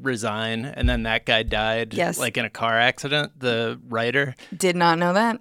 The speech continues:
Speaker 1: Yeah, he died when he was thirty-three in a car accident, and, like, there's actually video of his car, like, speeding out of control with,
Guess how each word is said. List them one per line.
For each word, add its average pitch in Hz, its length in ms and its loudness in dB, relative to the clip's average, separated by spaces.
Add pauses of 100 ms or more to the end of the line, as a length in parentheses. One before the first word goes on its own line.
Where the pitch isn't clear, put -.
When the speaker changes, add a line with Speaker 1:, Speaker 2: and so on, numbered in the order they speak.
(140)
Speaker 1:
Yeah, 127 220 2
he 120 80 4
died 123 400 2
when 135 140 0
he 127 80 2
was 117 160 -2
thirty-three 120 800 0
in 113 100 2
a 107 60 -2
car 110 280 2
accident, 110 640 -2
and, 131 160 -4
like, 113 180 -4
there's 120 180 -2
actually 120 260 -2
video 104 540 -4
of 101 80 -8
his 107 160 -6
car, 104 400 -4
like, 107 260 -6
speeding 120 580 0
out 107 160 2
of 107 60 -4
control 104 720 -4
with, 110 240 -8